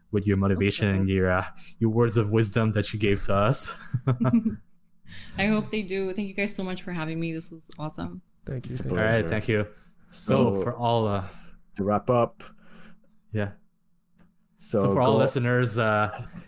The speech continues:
Speaker 1: if, uh, i-, if you're still listening, don't forget to put five stars, follow, follow on Instagram, the usual drill.
Speaker 3: Yeah.
Speaker 1: And if you have any feedback or D Ms are always open. So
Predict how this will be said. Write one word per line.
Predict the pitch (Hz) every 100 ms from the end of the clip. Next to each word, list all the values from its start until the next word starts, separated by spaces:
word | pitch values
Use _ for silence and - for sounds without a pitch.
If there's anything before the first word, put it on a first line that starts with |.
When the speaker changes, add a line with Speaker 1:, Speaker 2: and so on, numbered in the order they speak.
| -
Speaker 1:
if, | 117 117
uh, | 113
i-, | 104 104
if | 113 117 -
you're | 113
still | 117
listening, | 110 123 110 110 110 107 - - -
don't | 117
forget | 110 104 110
to | 117
put | - 104
five | - 101 101
stars, | - 117 113 113 113 -
follow, | 117 113 113 113
follow | 110 110
on | 98
Instagram, | 101 - 107 113 107 104 104 110
the | 98
usual | 101 98 101
drill. | 95 104 107 107 107 - -
Speaker 3:
Yeah. | -
Speaker 1:
And | 101
if | 110
you |
have | 107
any | 107
feedback | - 120 - 107 107 - -
or | 101 95 92
D | 95 101
Ms | 101 101
are |
always | 92 101 95
open. | 92 104 123 120 123 - - - _
So | - 110 101 101 101 101 98